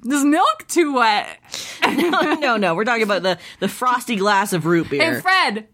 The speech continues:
Speaker 1: Fred, you gotta get me some paper towels. Milk is wet. <laughs> Oh, the glass. That makes way more
Speaker 2: Yeah,
Speaker 1: sense.
Speaker 2: yeah, yeah,
Speaker 1: Okay,
Speaker 2: yeah, yeah.
Speaker 1: that may-, okay, deo-, deodorant. That's interesting.
Speaker 2: Coffee.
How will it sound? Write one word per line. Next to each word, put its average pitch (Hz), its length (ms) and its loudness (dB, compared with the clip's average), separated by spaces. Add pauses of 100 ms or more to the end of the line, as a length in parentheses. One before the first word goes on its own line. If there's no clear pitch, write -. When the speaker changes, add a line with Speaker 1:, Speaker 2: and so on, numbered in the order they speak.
Speaker 1:
Fred, 339 480 0
you 254 120 -2
gotta 262 340 0
get 427 200 0
me 403 120 0
some 440 220 -4
paper 392 260 2
towels. 339 560 0
Milk 370 360 0
is 339 120 0
wet. 339 500 0
<laughs> - 360 -2 (3250)
Oh, 220 120 2
the 202 140 -2
glass. 190 840 -2
That 190 200 0
makes 175 260 -6
way 175 240 -2
more 170 160 2
Speaker 2:
Yeah, 165 120 0
Speaker 1:
sense. - 280 -8
Speaker 2:
yeah, 110 180 -6
yeah, - 100 -8
Speaker 1:
Okay, 202 260 -6
Speaker 2:
yeah, 160 60 -8
yeah. - 60 -12
Speaker 1:
that 605 300 -2
may-, - 80 -4
okay, 294 360 0
deo-, 185 340 -4
deodorant. 214 680 -6
That's - 440 -8 (800)
interesting. - 680 -4 (640)
Speaker 2:
Coffee. 190 600 -4